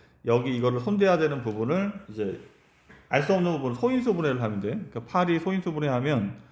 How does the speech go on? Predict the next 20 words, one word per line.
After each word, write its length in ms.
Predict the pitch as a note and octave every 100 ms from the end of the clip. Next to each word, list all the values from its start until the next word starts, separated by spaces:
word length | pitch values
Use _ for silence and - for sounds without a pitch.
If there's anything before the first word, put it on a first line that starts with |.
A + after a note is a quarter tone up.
| _ _ _ _
아, 80 | A2+
이십사를 400 | A#2+ D3+ - D3+
소인수 240 | F3 D#3
분해 160 | C#3+ B2+
팔 220 | - G#3
곱하기 420 | F#3+ F#3 E3 C#3+
삼인데, 500 | C3+ D3 C3+ C3 C3
팔이 260 | - D#3+ C3+
이의 200 | A2+ B2+
세제곱이니까 880 | B2+ F#3 F#3 D#3+ A#2+ G#2+ G2+ G#2+ C3+
이의 180 | A#2 B2+
세제곱 300 | B2+ F3 E3+
곱하기 300 | D3+ D3 A#2+
삼 160 | A#2 G#2+
이렇게 440 | G#2 G#2+ - A2+
소인수 360 | G#2+ C#3 C3+ C3+
분해가 240 | A2+ G#2+
되는 240 | G2+ G#2 G2
거야. 240 | G2 C#3+
그럼 260 | C#3+ G2+